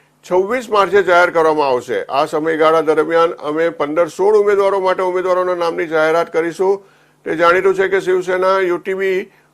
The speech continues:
પ્રમુખ ઉદ્ધવ ઠાકરેએ સંકેત આપ્યા છે કે અરમોલ કીર્તિકરને મુંબઈ ઉત્તર પશ્ચિમથી, અ, ચંદ્રહર પાટીલને સાંગલીથી અને અનંત ગેટેને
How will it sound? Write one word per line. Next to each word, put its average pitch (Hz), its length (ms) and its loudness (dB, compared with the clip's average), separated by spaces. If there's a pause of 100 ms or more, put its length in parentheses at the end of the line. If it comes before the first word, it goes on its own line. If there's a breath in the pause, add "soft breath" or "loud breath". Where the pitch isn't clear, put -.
(120)
પ્રમુખ 175 460 2 (260)
ઉદ્ધવ 190 360 -2
ઠાકરેએ 190 720 2
સંકેત 175 340 -4
આપ્યા 180 260 2
છે 196 220 0
કે 202 220 -2
અરમોલ 175 460 -2
કીર્તિકરને 175 680 -4
મુંબઈ 170 380 -2
ઉત્તર 185 360 -4
પશ્ચિમથી, 175 640 -4
અ, - 680 -6 (120)
ચંદ્રહર 196 600 2
પાટીલને 175 640 0
સાંગલીથી 180 540 -2
અને 208 160 0
અનંત 196 420 -2
ગેટેને 170 680 -2